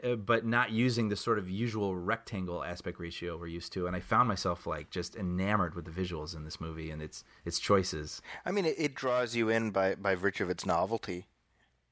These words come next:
Speaker 1: Yeah, yeah. So,
Speaker 2: Yeah.
Speaker 1: yeah, I, I, uh, I, I liked Cold War. I, I would recommend it. I, w-, w-, what about you? I
Speaker 2: I, no, I
Speaker 1: I
Speaker 2: agree with
Speaker 1: recommend
Speaker 2: you. It, it's, it, I, I definitely appreciated it,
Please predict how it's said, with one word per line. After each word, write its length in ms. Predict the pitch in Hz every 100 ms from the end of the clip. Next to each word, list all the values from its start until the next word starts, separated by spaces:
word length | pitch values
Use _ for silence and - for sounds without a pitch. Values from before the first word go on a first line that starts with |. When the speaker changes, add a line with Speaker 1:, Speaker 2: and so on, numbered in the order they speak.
| _ _ _ _ - 123
Speaker 1:
Yeah, 360 | 175 220 95 - -
yeah. 300 | 135 123 90
So, 220 | - 196
Speaker 2:
Yeah. 180 | 208 311
Speaker 1:
yeah, 80 | 180
I, 280 | 214 233 -
I, 320 | 175 196 175
uh, 320 | 151 135 123
I, 80 | 147
I 160 | 240 208
liked 240 | 339 254
Cold 200 | - 120
War. 200 | 92 85
I, 80 | 90
I 180 | 127 123
would 120 | 160
recommend 380 | 120 - 104 104
it. 120 | 78 104
I, 60 |
w-, 200 | 147 -
w-, 200 | 151 160 135
what 120 | 180
about 180 | 190 190
you? 160 | 123
I 200 | 87 107 - _ -
Speaker 2:
I, 160 | 269 233
no, 140 | 214
I 80 | 190
Speaker 1:
I 40 |
Speaker 2:
agree 220 | 208 202
with 160 | 185 127
Speaker 1:
recommend 300 | 104 107 113
Speaker 2:
you. 80 | 127
It, 220 | 135 - - -
it's, 380 | 160 160 - 160
it, 260 | - 160
I, 280 | 135 156 147 -
I 100 | 151
definitely 360 | 190 208 170
appreciated 880 | 131 - 139 151 - 160 160 156 151
it, 160 | 160